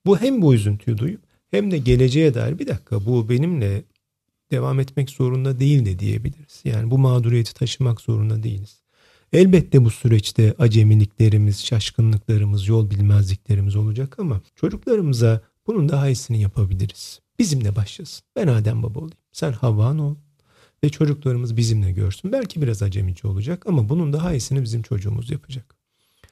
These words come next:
Bizim torunumuz bunun daha da, daha da iyisini yapacak ama biz torunumuza baktığımızda diyeceğiz ki, "Benimle başladı yani.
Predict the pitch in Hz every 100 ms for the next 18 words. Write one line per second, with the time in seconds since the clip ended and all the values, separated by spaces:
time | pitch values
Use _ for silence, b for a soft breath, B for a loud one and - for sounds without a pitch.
0 | _ 160 202 185 156 151 151 127 139 147
1 | 120 120 160 131 95 - 135 156 165 107
2 | 107 101 - 120 110 - 113 - 202 156
3 | 135 - b b b b - 127 131 139
4 | 147 180 131 113 - 127 117 113 107 156
5 | 190 _ _ _ - 117 143 160 - 92
6 | 87 _ _ _ _ - 110 127 123 92
7 | 95 101 - 156 - -